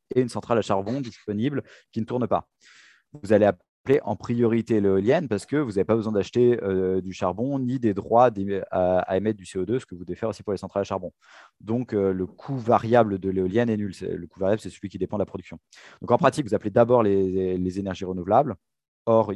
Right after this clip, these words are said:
hydroélectricité de lac, parce que là, il faut gérer l'eau pour pas vider le lac, euh, évidemment. Donc, toutes les renouvelables. Ensuite, vous appelez le nucléaire. Ensuite, vous appelez le lignite, qui est un charbon brun, euh, de mauvaise qualité, mais qui coûte vraiment pas cher.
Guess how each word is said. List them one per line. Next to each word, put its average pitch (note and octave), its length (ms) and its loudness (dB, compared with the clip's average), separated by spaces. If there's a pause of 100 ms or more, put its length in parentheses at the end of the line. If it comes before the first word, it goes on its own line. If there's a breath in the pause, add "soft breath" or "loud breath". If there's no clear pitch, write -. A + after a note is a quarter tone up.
hydroélectricité F#2+ 640 -6
de F#2+ 40 -2
lac, G#2 140 0
parce - 140 -10
que E2+ 100 -14
là, F#2 60 -6
il F2+ 80 -8
faut - 140 -16
gérer F2 280 -6
l'eau F#2 160 -6
pour E2+ 160 -14
pas E2+ 140 -8
vider D#2+ 220 -8
le E2+ 60 -4
lac, F2+ 280 -4
euh, E2+ 100 -10 (260)
évidemment. G#2 400 -12 (600)
Donc, G2+ 80 -12
toutes A2+ 140 -10
les A#2+ 60 0
renouvelables. A2 460 2 (480 loud breath)
Ensuite, D3 340 -2
vous B2 140 -2
appelez G#2+ 220 0
le G2+ 40 -4
nucléaire. G2+ 540 0 (300)
Ensuite, C#3+ 400 -6
vous A#2+ 160 -4
appelez A2+ 240 2
le G#2 80 2
lignite, G2+ 500 -6 (200)
qui - 100 -12
est G#2 40 -4
un G2 60 -4
charbon G2+ 380 -2
brun, A2+ 480 2
euh, F2+ 160 0
de F2+ 80 -12
mauvaise F#2+ 200 -4
qualité, G2+ 300 -4
mais F#2+ 80 -8
qui - 120 -20
coûte E2+ 180 -16
vraiment F2+ 220 -6
pas E2+ 100 -2
cher. C#3 260 0